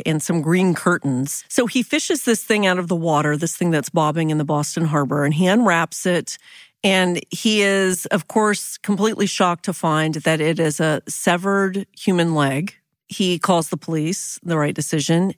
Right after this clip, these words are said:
and the police locate a second leg that is also wrapped in a similar burlap sack and green curtains and floating in the harbor the same afternoon.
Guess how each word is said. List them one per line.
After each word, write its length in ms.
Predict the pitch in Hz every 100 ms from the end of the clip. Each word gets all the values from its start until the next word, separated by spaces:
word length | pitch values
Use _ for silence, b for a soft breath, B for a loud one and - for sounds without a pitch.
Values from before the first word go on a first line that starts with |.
| -
and 440 | 180 175 170 170 -
the 320 | 180 175 170
police 560 | - 185 175 185 233 -
locate 760 | 180 170 175 147 143 - - - b b -
a 120 | 170
second 500 | - 220 226 302 -
leg 580 | 165 156 147 147 175 202 -
that 180 | 170 160
is 120 | 160
also 380 | - 175 - 208
wrapped 380 | 170 151 151 -
in 220 | - 160
a 200 | 147 147
similar 480 | 139 - 190 175 180
burlap 500 | 151 160 160 151 147
sack 480 | - 170 143 139 -
and 220 | 147 151
green 220 | 147 156
curtains 640 | 151 165 143 - - 262 - B B B B
and 100 | 170
floating 300 | 190 175 170
in 80 | 160
the 80 | 147
harbor 540 | 190 190 175 156 156
the 120 | 180 196
same 340 | - 214 262
afternoon. 840 | 233 - 208 185 170 143 123 165